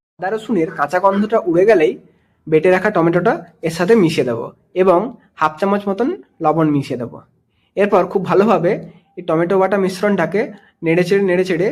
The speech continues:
পাঁচ থেকে সাত মিনিট মতন রান্না করতে হবে। যখন দেখবেন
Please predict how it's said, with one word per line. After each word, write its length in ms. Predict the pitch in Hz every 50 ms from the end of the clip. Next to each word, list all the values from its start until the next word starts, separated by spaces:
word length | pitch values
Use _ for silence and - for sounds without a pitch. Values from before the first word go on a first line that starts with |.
| 320 - - _ _
পাঁচ 160 | _ 156 156 160 -
থেকে 140 | - 190 202
সাত 220 | 202 - 180 175 180 -
মিনিট 180 | 190 196 202 202 208
মতন 220 | 175 151 - 202 277 349 - - _ _ _ _ _ _ _ _ _
রান্না 240 | 170 156 147 151 147 143 143
করতে 220 | 131 120 123 123
হবে। 240 | 127 120 135 - 76 - _ _ _ _ _ _ _ _ _ _ _ _ _ _ _ _ _ _ _ _ _ _ _ _ _ _ _ _ _ _ _ _ _ _ _ _ _ _ _ _ _ _ _ _ _ _ _ _ _ _ _ _ _ _ _ _ _ _ _ _ _ _ _ _ _ _ _ _ _ _ _ _ _ _ _ _ -
যখন 220 | 160 160 208 214 220
দেখবেন 280 | 226 220 196 185 175